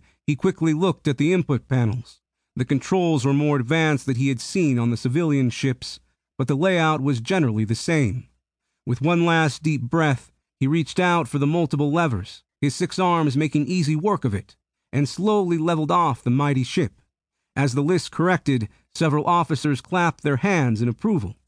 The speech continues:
Tarkin did not pay heed. He continued to slowly and expertly guide the bow of the ship upward at a manageable angle,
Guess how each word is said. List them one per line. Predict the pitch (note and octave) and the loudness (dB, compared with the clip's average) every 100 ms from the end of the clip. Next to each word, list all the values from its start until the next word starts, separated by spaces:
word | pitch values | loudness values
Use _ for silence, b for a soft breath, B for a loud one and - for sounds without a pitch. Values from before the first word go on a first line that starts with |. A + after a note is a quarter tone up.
| _ _ _ _ - | _ _ _ _ -2
Tarkin | F3+ F3 E3 D3 | 0 2 2 2
did | C#3+ C#3+ | 2 2
not | F#3 D#3 - | 2 0 0
pay | B2+ A#2+ | -2 0
heed. | F3+ C3+ A#2+ - _ _ _ - | 0 -2 -4 -14 _ _ _ -4
He | D3+ | 0
continued | D3+ - G#3 F#3 F3+ C#3 | 0 0 0 2 0 0
to | D3+ | -2
slowly | - G3 G3 D#3+ C#3+ A#2+ _ - | 0 0 2 2 0 -2 _ -4
and | C#3 | -2
expertly | G3 - - C#3 C#3 | 0 -2 -2 0 -2
guide | A#2 F3 D#3+ C#3+ A#2+ | 0 0 2 0 -2
the | |
bow | A#2 - E3 D3+ | -2 0 2 0
of | B2 | -2
the | B2+ | -4
ship | - D#3+ - | -2 -4 -2
upward | F#3 F3+ B2 A#2+ G#2+ b b C3 | -4 -2 -2 -2 -2 b b -2
at | C3 | 0
a | |
manageable | E3 F3 D#3+ B2 C#3+ | 2 2 0 0 -2
angle, | G#3 G3 G#2 - | 0 0 -2 -6